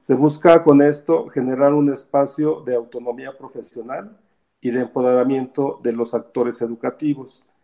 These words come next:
ya que al anis-, al analizar su propia realidad, compartiendo las reflexiones, compartiendo sus saberes, permite ir generando estos espacios de autonomía en la toma de decisiones para la mejora de lo que es,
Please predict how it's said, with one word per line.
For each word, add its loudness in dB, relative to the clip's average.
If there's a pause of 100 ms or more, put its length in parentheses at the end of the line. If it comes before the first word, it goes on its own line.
(240)
ya 4
que 0
al 2
anis-, -2
al -2
analizar -2
su -12
propia -4
realidad, -4 (360)
compartiendo -4
las 0
reflexiones, 0
compartiendo -2
sus -8
saberes, 2 (480)
permite 6
ir 4
generando 6
estos -6
espacios 0
de 0
autonomía 0
en 0
la 0
toma -2
de 2
decisiones -6 (640)
para 4
la 0
mejora 2
de -6
lo -6
que -4
es, -12